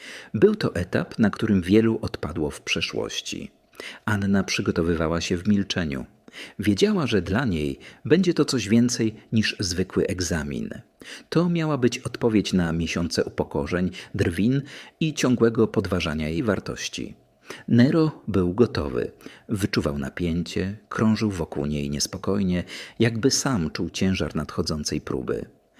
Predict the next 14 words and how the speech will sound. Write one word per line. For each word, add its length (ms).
Gdy 260
wyruszyli 500
w 80
ciemność, 640
las 420
zdawał 340
się 180
żyć 320
własnym 480
życiem. 640
Gałęzie 460
trzaskały 540
pod 220
stopami, 600